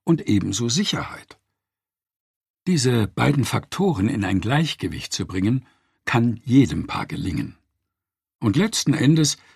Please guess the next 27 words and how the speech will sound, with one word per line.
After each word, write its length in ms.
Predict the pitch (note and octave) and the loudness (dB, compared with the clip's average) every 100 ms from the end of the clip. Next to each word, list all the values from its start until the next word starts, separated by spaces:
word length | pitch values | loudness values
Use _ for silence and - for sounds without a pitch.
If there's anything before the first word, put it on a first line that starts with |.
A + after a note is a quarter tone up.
| _ - | _ -6
sollte 320 | - B2+ G2+ | 2 2 4
man 160 | F#2+ F#2 | 2 2
anstreben, 720 | A#2+ C#3+ - C#3 B2 A#2+ - | 4 4 2 0 0 -2 -4
die 100 | D#2+ | -8
Freiheit 760 | - F#2 G#2+ C#3+ D#3+ E3 D3+ | -4 0 4 4 4 0 -4
und 160 | - - | -8 -6
den 140 | C#2+ | -2
Machtgewinn, 720 | G2 G2+ - - C3+ C3+ D3 - - - _ - | 0 0 -6 -6 -2 0 0 -4 -18 -20 _ -8
die 60 | |
das 220 | D3 D3+ - | -2 -2 2
Geld 260 | D#3 D3 | 2 6
mit 140 | C#3+ C#3+ | 4 4
sich 220 | D3 - | 0 -2
bringt, 360 | B2 C3 C#3 - _ _ | 0 0 -2 -12 _ _
gut 380 | - G#3+ A3+ - | 2 4 2 0
mit 140 | A2+ G#2 | -2 0
der 100 | F#2 | 0
Sicherheit 680 | D#3+ - E3+ B2 C3 C#3 | 2 2 2 2 0 0
und 160 | - G2+ | -2 0
dem 160 | G#2+ F2 | 0 -2
Vertrauen 640 | G2 - C#3+ C#3+ G2+ F#2+ | -6 -4 0 2 2 0
zu 160 | - | -4
kombinieren, 720 | - G#2 F#2 F#2+ G#2 G#2 A2 - - - _ _ _ | -4 -2 0 2 2 2 0 -2 -12 -20 _ _ _
die 80 | A#2 | -2
es 140 | C3+ | -2
ebenso 400 | - F3+ F#2+ - | 2 2 2 -2
bedeutet. 560 | - - - - - | -8 -10 -12 -12 -16